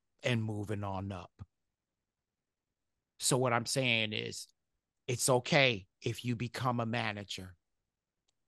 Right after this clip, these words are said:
a producer, a marketer, an A and R, a scout, those things. It's okay to start off doing that.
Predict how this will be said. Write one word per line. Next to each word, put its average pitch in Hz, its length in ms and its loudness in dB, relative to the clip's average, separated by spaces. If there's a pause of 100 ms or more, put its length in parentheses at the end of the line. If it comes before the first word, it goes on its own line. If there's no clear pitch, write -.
(120)
a 131 80 2
producer, 110 720 -2 (880)
a 117 80 0
marketer, 110 680 2 (1700)
an 120 160 -2
A 120 220 2
and 117 140 2
R, 95 300 -4 (1700)
a - 20 -6
scout, - 760 0 (1200)
those 120 360 0
things. - 580 -12 (380)
It's - 240 -4
okay 98 540 -4 (120)
to 117 100 -8
start 101 420 0
off 90 320 -4 (280)
doing 95 420 -6
that. - 140 -20